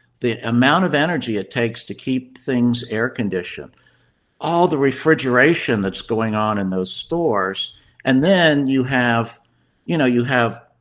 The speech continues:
maybe you have seventy people driving in their car to get a bag or two of groceries. You know, our paradigm sort of flips all of that. You know, we, we have one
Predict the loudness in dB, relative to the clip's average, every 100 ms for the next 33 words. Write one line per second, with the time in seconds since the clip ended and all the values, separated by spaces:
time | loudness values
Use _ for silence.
0 | -6 -2 -2 0 0 -2 -2 0 2 2
1 | -2 -2 -6 -6 -2 -2 -2 0 2 2
2 | 0 0 -2 -4 _ _ _ _ _ _
3 | _ -18 -4 0 2 2 0 0 2 4
4 | 4 0 -6 _ _ -8 -2 2 0 -2
5 | -6 -2 2 2 0 -4 -4 -4 -4 -2
6 | -2 -2 -6 -10 -12 -18 -20 _ _ _
7 | -2 2 4 4 2 2 2 2 2 0
8 | -2 -6 -10 -10 -12 -8 -8 -8 -8 -8
9 | -8 -14 -20 -20 _ -20 _ _ _ _
10 | _ -4 2 4 4 2 0 2 2 2
11 | 0 -6 -6 -2 -2 2 2 2 0 -8
12 | _ _ -6 -2 2 2 0